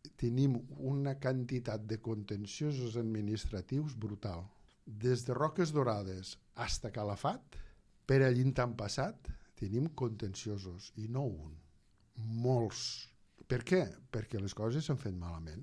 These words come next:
perquè s'han fet, eh, a nivell d'apiso-, d'apisonadora. S'han mirat més uns interessos d'una determinada gent que interessaven que fiessen obres, perquè se podien endur el cinc per cent d'estes obres, i estic parlant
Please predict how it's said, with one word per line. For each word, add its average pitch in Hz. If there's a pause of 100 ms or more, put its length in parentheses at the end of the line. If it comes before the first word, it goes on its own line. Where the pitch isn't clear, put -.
(120)
perquè 120
s'han 110
fet, 139
eh, 143 (120)
a 107
nivell 110
d'apiso-, 135
d'apisonadora. 98 (100)
S'han 135
mirat 120
més 123
uns 120
interessos 117
d'una 127
determinada 107
gent 165 (540)
que 131
interessaven 127 (420)
que 127
fiessen 117
obres, 175 (340)
perquè 120
se 123
podien 123
endur 117
el 117
cinc 110
per 104
cent 120
d'estes 101
obres, 147
i 107
estic -
parlant 110